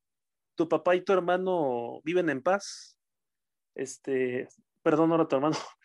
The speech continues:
Tu papá y tu tío viven en paz, ¿no? Ya se murió tu abuelo. Este, de repente se mueren, este, tu hermano y tu papá, pero para esto tu tío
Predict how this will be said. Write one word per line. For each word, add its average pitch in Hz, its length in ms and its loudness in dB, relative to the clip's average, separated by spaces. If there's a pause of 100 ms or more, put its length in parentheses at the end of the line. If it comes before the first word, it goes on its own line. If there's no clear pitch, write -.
(120)
Tu 160 100 -2
papá 151 240 4
y 185 40 4
tu 180 120 0
tío - 200 4
viven 185 220 6
en 135 100 2
paz, 156 220 4
¿no? 208 140 -2
Ya 175 100 2
se 170 80 0
murió 160 240 2
tu 165 60 4
abuelo. 214 360 4 (840)
Este, 131 340 -8
de 139 80 2
repente 175 460 2
se 170 160 -2
mueren, 180 440 2
este, 127 800 -2 (400)
tu - 80 0
hermano 160 240 0
y 208 80 -4
tu 165 140 -4
papá, 202 360 2 (280)
pero 143 240 2
para 151 160 4
esto 170 240 -2
tu 160 140 -4
tío 202 360 0